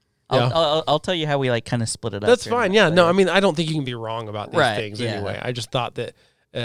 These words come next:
Speaker 2: in my re-, 'cause someone tweeted me and asked me that, and I said, "The reason why I think it's those two is because,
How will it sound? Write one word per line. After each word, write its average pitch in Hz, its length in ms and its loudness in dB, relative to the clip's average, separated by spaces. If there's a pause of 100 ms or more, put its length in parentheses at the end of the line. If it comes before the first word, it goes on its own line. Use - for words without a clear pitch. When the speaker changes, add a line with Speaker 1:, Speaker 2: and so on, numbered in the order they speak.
(160)
Speaker 2:
in 131 140 -2
my 127 120 -4
re-, 135 240 -4
'cause - 260 -6
someone 160 180 -6
tweeted 156 220 -6
me 135 100 -8
and 120 80 -10
asked 120 180 -6
me 120 80 -10
that, 110 120 -8
and 107 100 -10
I 104 40 -10
said, 113 280 -8 (200)
"The 131 100 -6
reason 165 380 -2
why 151 160 2
I 139 40 -2
think 143 160 -4
it's - 100 -12
those 131 260 -6
two 120 440 -6
is 113 180 -10
because, 113 760 -10